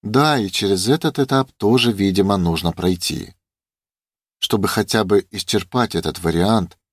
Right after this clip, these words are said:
придя к выводу, что он не исправит ситуацию и ничем не поможет.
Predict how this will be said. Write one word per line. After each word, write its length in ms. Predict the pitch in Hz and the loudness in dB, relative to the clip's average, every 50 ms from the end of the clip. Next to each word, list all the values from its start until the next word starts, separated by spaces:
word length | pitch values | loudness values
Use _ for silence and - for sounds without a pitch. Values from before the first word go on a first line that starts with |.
| _ _ | _ _
придя 320 | 101 95 90 85 98 87 | 0 0 2 2 0 -2
к 120 | - - - | -2 -2 2
выводу, 500 | 104 120 120 117 104 113 113 107 - - _ _ _ _ _ _ _ | 2 4 4 4 4 2 0 0 -2 -6 _ _ _ _ _ _ _
что 200 | - - 127 - | -6 -4 -4 -2
он 260 | - 113 127 131 131 | -2 -2 -2 0 2
не 120 | 123 123 | 2 0
исправит 460 | 123 - - - - 143 147 143 131 | 0 0 -2 -2 -2 -2 0 0 -2
ситуацию 840 | - - 123 - - 110 107 120 123 - - - 127 113 110 - - _ _ - | -2 -6 -6 -4 -2 0 0 0 0 -2 -2 0 0 0 0 0 -2 _ _ -8
и 80 | 104 | -4
ничем 340 | 104 101 92 - - 92 90 | -2 -2 -2 0 0 0 0
не 100 | 90 90 | -2 -2
поможет. 540 | 90 95 104 117 120 110 - - - - | -2 -2 0 2 2 2 0 -2 -6 -10